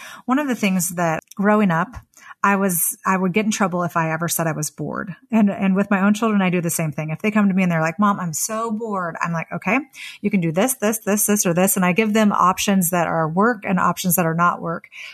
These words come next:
But being bored was kind of the, it was the ultimate no-no. <laughs> And so I don't really allow myself boredom in the, uh, in the work that I do. And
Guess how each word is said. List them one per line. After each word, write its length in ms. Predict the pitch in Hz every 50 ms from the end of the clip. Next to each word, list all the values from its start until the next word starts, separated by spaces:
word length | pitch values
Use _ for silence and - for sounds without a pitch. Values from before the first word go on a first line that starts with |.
| - -
But 180 | - 208 196
being 280 | 190 226 240 247 233 214
bored 340 | 185 202 190 190 190 180 170
was 220 | 175 165 - -
kind 280 | - - - 196 185 180
of 140 | 170 156 147
the, 340 | 160 156 147 143 139 151 - _ - - - - -
it 60 | -
was 200 | 208 214 202 -
the 120 | - -
ultimate 520 | - 185 180 - - - 185 175 165 - - _ _ -
no-no. 480 | 185 180 175 170 165 151 147 127 135 139 151 - - - - - - -
<laughs> 80 | 285 - - - - - 480 494 453 415 381 - -
And 220 | - 233 233 226 214
so 320 | - - 233 220 214 -
I 140 | - - 226
don't 200 | 220 277 302 294
really 180 | - 262 254 233
allow 360 | 208 180 165 165 160 165 175
myself 480 | 175 170 165 160 - - 170 160 156 -
boredom 680 | 175 165 165 160 165 160 156 156 151 160 165 165 170 - _ - - - - _
in 360 | - 214 208 202 196 190 175
the, 460 | 165 175 170 170 170 165 160 160 175
uh, 260 | - 170 160 151 - -
in 160 | - 190 185 180
the 80 | 175
work 260 | 165 165 165 165 -
that 140 | - 202 202
I 80 | 214 214
do. 400 | 208 214 233 226 226 233 233 226 - - - - - - _ _
And 640 | - 202 196 190 190 185 180 175 175 175 165 175